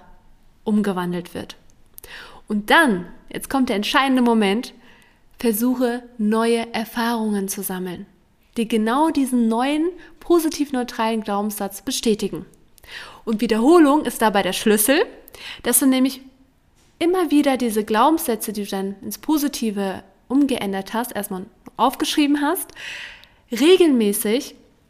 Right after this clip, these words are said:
immer wieder neue Erfahrungen machst, die genau das bestätigen, wiederholt, um sie dann auch tief in dein Unterbewusstsein einzuprägen und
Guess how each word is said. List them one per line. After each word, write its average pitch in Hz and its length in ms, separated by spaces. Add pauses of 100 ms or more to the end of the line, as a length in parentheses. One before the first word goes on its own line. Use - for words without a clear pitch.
(800)
immer 320 300
wieder 254 180
neue 233 220
Erfahrungen 220 500
machst, 254 300
die 214 80
genau 220 320
das 311 200
bestätigen, 226 760 (1200)
wiederholt, 277 800 (580)
um 254 200
sie 285 240
dann 330 160
auch 240 160 (180)
tief 392 320
in 262 160
dein 247 320
Unterbewusstsein 233 920
einzuprägen 202 680
und 208 240